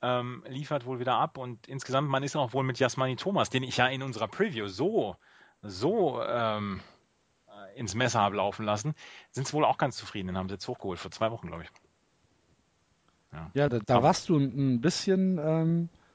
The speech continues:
Speaker 2: skeptisch bei
Speaker 1: Da war ich sehr
Speaker 2: Yasmani
Speaker 1: streng
Speaker 2: Thomas.
Speaker 1: auch.
Speaker 2: Ja.
Speaker 1: Ja, ja, ja. Aber es ist in Ordnung. Es, er, er tut dem Team wohl nicht so weh, wie man's gedacht hat.
Speaker 2: Okay. Und, äh, bei den Rockies,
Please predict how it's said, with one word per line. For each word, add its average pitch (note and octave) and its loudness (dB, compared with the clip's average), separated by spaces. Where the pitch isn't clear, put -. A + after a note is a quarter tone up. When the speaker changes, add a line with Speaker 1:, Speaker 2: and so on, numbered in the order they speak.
Speaker 2:
skeptisch - 2
bei A2+ -2
Speaker 1:
Da A2 2
war C3 4
ich C3+ 4
sehr A#2+ 6
Speaker 2:
Yasmani A#2 6
Speaker 1:
streng A2+ 0
Speaker 2:
Thomas. - -14
Speaker 1:
auch. - -16
Speaker 2:
Ja. A#2+ 2
Speaker 1:
Ja, - -12
ja, F2+ -18
ja. - -20
Aber G#2+ -2
es C3 -2
ist C#3 -8
in C#3+ -10
Ordnung. B2+ -8
Es, - -18
er, G2+ -6
er G#2+ -10
tut C3+ -12
dem A#2 -8
Team C3 -6
wohl A2+ -8
nicht B2+ -8
so A#2 -6
weh, A2 -2
wie G2+ -8
man's G2+ -4
gedacht F2+ -4
hat. - -16
Speaker 2:
Okay. G2+ -6
Und, D#3 6
äh, C3+ 6
bei C3 8
den B2+ 8
Rockies, G#3 4